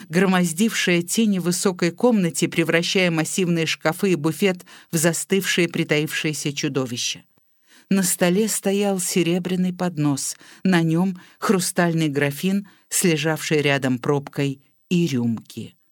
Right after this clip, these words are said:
«Садитесь», отрывисто приказал Ред, проходя следом за ней в комнату. Новый, неведомый дотоле страх овладел Скарлетт. Страх,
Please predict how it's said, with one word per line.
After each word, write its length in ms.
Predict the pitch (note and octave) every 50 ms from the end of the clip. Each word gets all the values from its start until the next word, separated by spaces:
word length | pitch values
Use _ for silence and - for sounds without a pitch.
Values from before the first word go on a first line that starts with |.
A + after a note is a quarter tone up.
| _ _ _ _ _ _ _ _ _ _ _ _
«Садитесь», 920 | - - C#4+ B3+ B3 F#3 F3 C3+ - - A2 A2+ - - - - - - _ _ _ _
отрывисто 600 | E3 E3 - F3+ D#3+ C#3 A#2+ A#2 - - - -
приказал 540 | - D3+ C#3+ C#3+ C#3+ C3+ B2+ C#3+ C#3 C#3 C#3+
Ред, 280 | D#3+ E3+ E3 - - _ _ _ _
проходя 420 | - F#3 F3+ - E3+ D3+ C#3+ D3+ C#3+
следом 440 | - - D#3+ D#3 D3+ C#3 C#3 C#3
за 160 | C3+ C3 C#3+ C3+
ней 160 | C3+ B2+ B2
в 100 | A#2+ -
комнату. 520 | - - A#2+ A2+ A#2 F#2+ - - - - _ _ _ _ _ _ _ _ _ _ _ _ _ _ -
Новый, 480 | D#3+ D#3+ D#3+ E3 E3 D#3+ D3 D3+ D3+
неведомый 520 | C#3+ C#3+ C#3+ D3 E3+ - E3 D#3+ D#3 D#3 D3
дотоле 360 | D#3 D3 C#3+ E3+ E3 D3+ D3
страх 580 | C#3+ - - - D3 D3 D#3 E3 - - - _ _ _ _ _ _
овладел 520 | - - F#3+ F3 F3 F3 E3+ E3 E3+ D#3+
Скарлетт. 800 | D3+ - - - - E3+ D#3 C3+ - A#2+ - C#3 - _ - - _ _ _ _ _ - - _
Страх, 760 | - - - - - F3+ F3+ G#3 G#3+ A3 F3+ C#3+ - - -